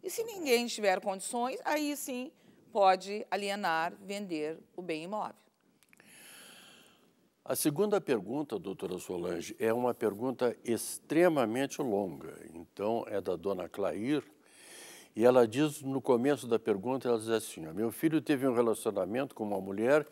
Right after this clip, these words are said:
Speaker 2: que já tinha dois filhos. Ficaram um ano juntos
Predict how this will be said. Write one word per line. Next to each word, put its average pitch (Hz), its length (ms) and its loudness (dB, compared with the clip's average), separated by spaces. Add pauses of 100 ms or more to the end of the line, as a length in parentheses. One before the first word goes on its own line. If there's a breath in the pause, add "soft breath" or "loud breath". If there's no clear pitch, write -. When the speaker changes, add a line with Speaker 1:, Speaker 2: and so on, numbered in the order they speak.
(380 loud breath)
Speaker 2:
que 127 100 -2
já 131 180 6
tinha 143 260 2
dois 143 280 4
filhos. - 680 -6 (460 soft breath)
Ficaram 117 480 6
um 101 40 0
ano 107 220 -2
juntos 165 580 -4